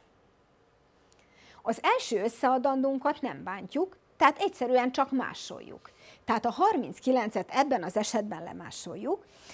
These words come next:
A huszonnégyet viszont fel fogjuk bontani tízesekre és egyesekre. Tehát, mivel tudjuk, hogy kerek tízesekkel könnyű dolgoznunk, ezért először a harminckilenchez hozzáadjuk a két tízest,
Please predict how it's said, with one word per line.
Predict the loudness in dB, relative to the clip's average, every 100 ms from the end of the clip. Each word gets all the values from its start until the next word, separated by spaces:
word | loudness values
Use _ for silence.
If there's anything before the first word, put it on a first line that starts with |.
| -20 -6
A | -4
huszonnégyet | 4 4 4 -2 -4 -10 -12 -2 2 2 0 -12 -20 _
viszont | -2 -2 2 2 0
fel | 0 2 2
fogjuk | 2 0 2 -2
bontani | -4 -8 -8 -8 -4 -4
tízesekre | -4 -4 -4 -2 -2 0 0 -2 -4
és | -6 -6 -6
egyesekre. | -8 -6 -8 -4 -4 -2 -2 -2 -4 _ -20 -20 -20 _
Tehát, | 4 4 0 -10 -16 -20 -2
mivel | 4 4 4
tudjuk, | 2 2 0
hogy | -4 -6
kerek | -4 -2 -2
tízesekkel | 0 2 2 0 -2 -2
könnyű | 2 2 2 -2
dolgoznunk, | -10 -12 -12 -12 -10 -4 -4 -4 _ _ _ _
ezért | 0 0 -4 -4 2
először | 2 2 -10 -10 -10 -12 -20 -20 -14
a | -8
harminckilenchez | 2 4 4 0 -4 -6 -4 -4 -8 -4 2 2 2 -12 _ _
hozzáadjuk | 6 6 8 4 4 0 -4
a | -6
két | -4 -6 -6
tízest, | -12 -10 -4 -2 -2 -6